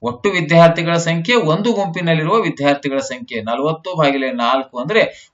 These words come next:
ಒಟ್ಟು ಎಷ್ಟು ಗುಂಪುಗಳಾದವು? ಹತ್ತು ಗುಂಪುಗಳನ್ನ ಆಯ್ತು. ಮುಂದೆ ಏನ್ ಹೇಳಿದ್ದಾರೆ? ಚಟುವಟಿಕೆ ನಿರ್ವಹಿಸಲು ಪ್ರತಿ ಗುಂಪಿಗೆ ಮೂರು ಮೀಟರ್ ಹಗ್ಗ ಬೇಕಂತ, ಮೂರು ಮೀಟರ್ ಅಳತೆ ಹಗ್ಗ ಬೇಕಾಗಿದೆ. ಹಾಗಾದ್ರೆ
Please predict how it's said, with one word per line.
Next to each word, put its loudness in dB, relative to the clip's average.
ಒಟ್ಟು 0
ಎಷ್ಟು 2
ಗುಂಪುಗಳಾದವು? 2
ಹತ್ತು -2
ಗುಂಪುಗಳನ್ನ -2
ಆಯ್ತು. 2
ಮುಂದೆ 4
ಏನ್ 8
ಹೇಳಿದ್ದಾರೆ? 2
ಚಟುವಟಿಕೆ 2
ನಿರ್ವಹಿಸಲು 0
ಪ್ರತಿ 0
ಗುಂಪಿಗೆ 0
ಮೂರು 4
ಮೀಟರ್ 0
ಹಗ್ಗ 0
ಬೇಕಂತ, -4
ಮೂರು -2
ಮೀಟರ್ 0
ಅಳತೆ 4
ಹಗ್ಗ 2
ಬೇಕಾಗಿದೆ. 0
ಹಾಗಾದ್ರೆ 4